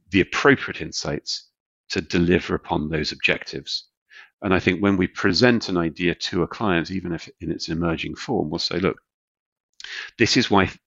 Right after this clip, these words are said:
we think this idea shows promise." And it's, it's not always an idea. Sometimes it's a strategy. And I think we use ideas to bring strategies to life, to illustrate strategies. We say, "Well,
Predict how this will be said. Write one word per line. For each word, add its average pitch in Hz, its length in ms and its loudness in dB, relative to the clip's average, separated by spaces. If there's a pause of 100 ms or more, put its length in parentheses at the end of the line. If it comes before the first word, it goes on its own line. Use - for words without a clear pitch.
(120)
we 90 140 2
think 90 360 0
this 85 200 0
idea 82 300 -2
shows 80 320 0
promise." - 680 -2 (680)
And 120 100 2
it's, - 340 -4
it's 127 180 0
not 170 240 4
always 131 300 6
an 107 80 6
idea. 98 520 6
Sometimes 113 440 0
it's - 140 -6
a - 40 -4
strategy. - 640 -4 (800)
And 101 440 4 (380)
I - 80 -2
think 120 300 2
we 104 120 4
use 127 300 6
ideas 98 420 4
to - 120 -4
bring 87 260 2
strategies - 580 -2
to 80 120 -4
life, 78 340 -2
to - 140 -4
illustrate 92 500 4
strategies. - 560 -6
We - 60 -8
say, 104 140 0
"Well, 95 140 0